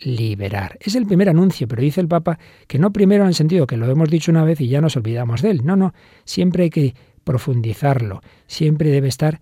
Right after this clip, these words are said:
presente. Y ese anuncio, dice el Santo Padre, responde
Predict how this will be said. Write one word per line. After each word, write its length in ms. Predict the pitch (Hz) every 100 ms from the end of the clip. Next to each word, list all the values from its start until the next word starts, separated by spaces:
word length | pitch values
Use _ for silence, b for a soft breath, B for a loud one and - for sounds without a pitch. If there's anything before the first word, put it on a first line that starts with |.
| b b -
presente. 800 | 120 107 147 156 127 104 104 - b b -
Y 120 | 262
ese 240 | 240 180
anuncio, 500 | 143 165 170 - - -
dice 300 | 160 165 147
el 60 | 120
Santo 300 | 147 139 123
Padre, 280 | 135 135 123
responde 720 | 127 123 - 226 220 196